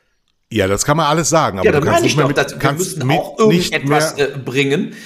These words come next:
Speaker 2: äh, weil wir können ja auch nicht vierhundertzwanzig Millionen, ich hatte mich ja vertan im letzten Podcast, wir zahlen ja nicht eine Milliarde in der Woche, sondern vierhundertzwanzig Millionen Euro am Tag zahlt die E U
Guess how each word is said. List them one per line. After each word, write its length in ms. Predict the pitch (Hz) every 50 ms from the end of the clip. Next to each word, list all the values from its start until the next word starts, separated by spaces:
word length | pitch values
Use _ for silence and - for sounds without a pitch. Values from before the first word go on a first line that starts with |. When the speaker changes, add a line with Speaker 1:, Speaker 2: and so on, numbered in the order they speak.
| - -
Speaker 2:
äh, 160 | - 180 180
weil 320 | 156 160 147 156 156 - -
wir 140 | - 151 -
können 140 | - 202 202
ja 100 | 190 160
auch 60 | 165
nicht 160 | 160 160 156
vierhundertzwanzig 880 | - - 220 220 202 202 185 185 165 - - 170 165 175 170 160 147 151
Millionen, 140 | 165 160 180
ich 60 | 160
hatte 160 | 135 135 135
mich 140 | 131 123 113
ja 120 | 113 107
vertan 420 | 110 101 95 - - 160 170 123 82
im 80 | -
letzten 340 | 82 80 - - - 82 -
Podcast, 380 | 90 80 76 - 87 - - -
wir 100 | 90 -
zahlen 220 | - 123 113 113
ja 60 | 101
nicht 120 | 92 104 107
eine 80 | 98
Milliarde 440 | 95 95 95 98 107 107 120 120 107
in 100 | - 92
der 140 | 92 82 113
Woche, 180 | 165 156 139
sondern 260 | 104 107 95 98 98 -
vierhundertzwanzig 1080 | - - - 208 220 233 185 151 151 143 101 98 - - 180 - - 262 - - -
Millionen 340 | 117 123 123 135 135 120 -
Euro 300 | - 127 131 120 - -
am 200 | 95 95 - -
Tag 460 | - - - - 185 - - - -
zahlt 240 | - 127 101 208 -
die 80 | - -
E 60 | -
U 280 | 92 - 135 135 135